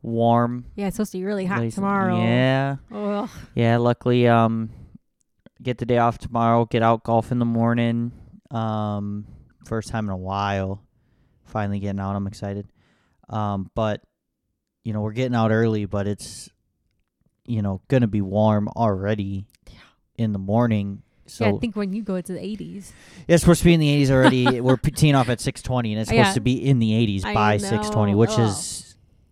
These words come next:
Speaker 1: insane. Um, and then with the heat index, they're talking over a hundred possibly,
Speaker 2: I
Speaker 1: which is
Speaker 2: know.
Speaker 1: yuck.
Speaker 2: And
Speaker 1: I
Speaker 2: Thursday, too, is supposed to be hot.
Speaker 1: Yeah. Um, I,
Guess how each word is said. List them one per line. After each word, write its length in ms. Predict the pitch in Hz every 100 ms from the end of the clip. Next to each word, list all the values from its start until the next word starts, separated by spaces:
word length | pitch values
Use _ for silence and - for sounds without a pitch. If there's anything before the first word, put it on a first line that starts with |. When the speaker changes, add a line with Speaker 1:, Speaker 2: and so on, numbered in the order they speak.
| -
Speaker 1:
insane. 720 | 120 110 127 120 107 101 107 _
Um, 640 | - 110 104 98 95 95 - _ _ _ _ _ -
and 180 | 127 120
then 220 | 113 113
with 200 | 110 113
the 60 | 113
heat 220 | 98 120
index, 380 | 120 107 104 -
they're 140 | 110 107
talking 280 | 104 98
over 360 | 104 98 98 95
a 40 |
hundred 300 | 95 110 95 - _ _ -
possibly, 540 | 92 - 98 92 -
Speaker 2:
I 200 | 254 240
Speaker 1:
which 340 | 220 226 110 214
is 300 | 104 214 233
Speaker 2:
know. 140 | 104
Speaker 1:
yuck. 80 | 95 - -
Speaker 2:
And 120 | 110
Speaker 1:
I 140 | 98 98
Speaker 2:
Thursday, 420 | 214 220 - 180
too, 180 | - 220
is 100 | 190
supposed 180 | 185 -
to 60 | 185
be 60 |
hot. 300 | 160 170 175 - _ _ _
Speaker 1:
Yeah. 340 | - 107 85 85 - - - -
Um, 640 | 110 107 104 101 101 98 95 - - _ _ _ _ _ _ -
I, 260 | 127 131